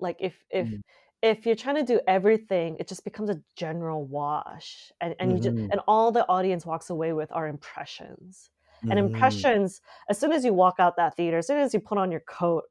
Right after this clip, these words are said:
Speaker 1: like, you forget it, right? Um,
Speaker 2: Yeah.
Speaker 1: and, and as artists, we, we want our work to be memorable. So, like, why are you doing yourself the disservice of, you know, like,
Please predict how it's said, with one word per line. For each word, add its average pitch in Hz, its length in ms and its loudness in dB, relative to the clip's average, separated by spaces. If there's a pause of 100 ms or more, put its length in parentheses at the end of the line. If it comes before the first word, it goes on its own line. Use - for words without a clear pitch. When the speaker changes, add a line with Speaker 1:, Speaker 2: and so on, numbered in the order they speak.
(120)
Speaker 1:
like, 156 260 -2
you 165 260 -2
forget 160 420 -4
it, - 140 -6 (1000)
right? 156 340 -4 (420)
Um, 160 200 -2
Speaker 2:
Yeah. 190 100 -6
Speaker 1:
and, 185 220 -2
and 180 120 0
as 175 140 -2
artists, 185 500 4
we, 175 140 -4 (180)
we 170 300 -4 (200)
want 170 420 0
our 165 140 -2
work 151 300 -8
to 156 100 -16
be 147 100 -8
memorable. 135 800 -12 (560)
So, 156 600 -2 (360)
like, 160 180 -6
why 170 300 2
are 170 40 4
you 175 140 2
doing 165 260 -2
yourself 165 360 -4
the 160 100 -4
disservice 156 720 -8
of, 147 200 -8 (360)
you 175 100 -6
know, - 400 -10
like, - 240 -10